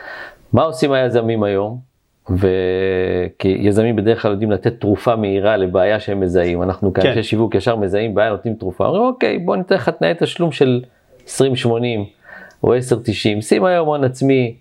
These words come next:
Speaker 1: עשרה אחוז או עשרים אחוז."
Speaker 2: נכון, או אפילו
Speaker 1: ואני אתן,
Speaker 2: חמש אחוז.
Speaker 1: ואני, זה מקרים חיצוניים, זה גם חמישה אחוז.
Speaker 2: כן.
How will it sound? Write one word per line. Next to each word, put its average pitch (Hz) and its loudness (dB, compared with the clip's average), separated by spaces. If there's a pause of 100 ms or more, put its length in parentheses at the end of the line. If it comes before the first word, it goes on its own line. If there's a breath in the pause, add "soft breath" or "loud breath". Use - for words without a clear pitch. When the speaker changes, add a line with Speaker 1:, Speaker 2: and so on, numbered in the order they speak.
(120)
Speaker 1:
עשרה 120 0
אחוז 120 -2
או 101 2
עשרים 123 2
אחוז." 147 0
Speaker 2:
נכון, 104 -2
או 135 4
אפילו 127 2
Speaker 1:
ואני 226 2
אתן, 190 2
Speaker 2:
חמש - 2
אחוז. 139 0
Speaker 1:
ואני, 196 0 (420)
זה 127 2
מקרים 123 2
חיצוניים, 127 2
זה 117 2
גם 107 2
חמישה 107 0
אחוז. 233 0
Speaker 2:
כן. - -20